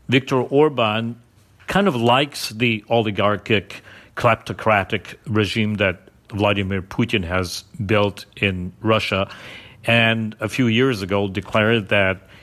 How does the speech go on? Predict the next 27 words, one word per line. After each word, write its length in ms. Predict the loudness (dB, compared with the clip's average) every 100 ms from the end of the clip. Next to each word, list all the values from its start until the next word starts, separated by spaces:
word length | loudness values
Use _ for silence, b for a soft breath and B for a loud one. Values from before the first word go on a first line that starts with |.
| B
he 280 | 0 0 4
is, 480 | 2 2 0 -4 0
uh, 360 | 2 2 0 0
in 140 | -2
favor 480 | 0 0 0 0 0
of 240 | 0 -4 B B B B B B
what 180 | -2 0
he 100 | 0
calls 460 | 0 2 2 2 -4
an 120 | -2
illiberal 920 | 2 2 4 2 0 0 0 -2 -4 -10 b -2
democracy, 720 | 0 2 0 0 -6 -2 -2
which 260 | -2 -2
is, 120 | -4 -6
of 140 | -8
course, 520 | -2 0 0 -2 0
an 220 | -2 -2 -2
oxymoron. 720 | -4 -4 -4 -4 -2 -4 -6 -8 B B B B B -2
And 200 | -2 0
so 580 | 0 4 6 4 0 -4 -2
he 160 | 0
has, 580 | 2 2 0 -2 -4 -6 0
uh, 300 | 2 4 2 -2 B B
subordinated 880 | 0 0 2 2 2 0 0 -2 -2
the 80 |
Hungarian 800 | 0 0 2 2 2 2 0 -2 -6 _ _ _
press, 640 | 0 2 2 0 -4 -4